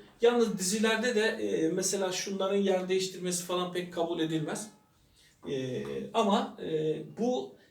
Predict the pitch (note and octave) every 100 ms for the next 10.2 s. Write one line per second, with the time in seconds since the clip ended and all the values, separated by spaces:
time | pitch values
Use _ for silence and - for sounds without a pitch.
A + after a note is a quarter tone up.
0 | _ _ _ _ _ - B3+ D#3+ C4 C4+
1 | A#3 A3 G3+ G#3+ G#3 A#3 A3+ F3+ - C#3+
2 | C3+ B2 B2 D#3+ E3 E3 E3+ C#3 A#2+ E3
3 | D#3+ D#3 - - - D3+ D#3+ D#3+ - B2+
4 | F3+ - - - _ D#3+ C#4 - B3 B3
5 | A#3+ A#3 G#3 D#3+ - A2 G3 G#3 - A#2
6 | C3 C3 D#3+ F3+ E3 D#3 D#3 D3+ F#3+ D#3+
7 | C3 A2+ - A#2 C3+ D#3 D#3 D3+ D3+ D#3
8 | F3+ F3 C#3 B2+ A#2+ - B2+ C3+ D#3 D#3+
9 | D3 - B2 C#3 D#3+ - C3 B2+ B2 A#2+
10 | A#2